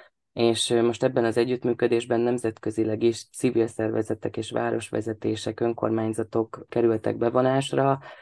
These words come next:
és így talán együtt valahogy túllendülhetünk ezen, és, ö, egymás önkéntes hálózatait újra felvirágoztathatjuk.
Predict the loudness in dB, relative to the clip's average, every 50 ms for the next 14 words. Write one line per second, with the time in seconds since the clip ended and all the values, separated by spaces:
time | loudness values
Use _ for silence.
0 | -20 _ _ -8 -6 -2 -4 -2 2 4 6 6 6 6 6 4 2 2 0 0
1 | 0 0 0 0 2 2 2 2 -2 -8 -18 -14 -8 -4 0 2 2 2 2 2
2 | 0 -2 0 2 2 4 4 2 0 0 0 0 -2 -4 -6 -4 -4 -2 0 0
3 | 0 0 0 0 0 2 2 0 0 -2 -4 -6 -6 -4 -4 -2 0 0 -2 -2
4 | -2 -6 -6 -4 -4 -4 -2 -2 -2 -4 -2 -2 -4 -4 -4 -8 -14 -18 -20 -20
5 | _ _ 0 4 6 8 8 8 6 4 2 0 2 0 0 0 0 -2 -2 -2
6 | 0 -2 -2 -4 -6 -8 _ _ -4 -2 -2 -2 -2 -2 -2 -2 -2 -2 -2 -2
7 | -4 -4 -4 -6 -6 -4 -4 -4 -4 -4 -4 -4 -4 -4 -4 -6 -14 -20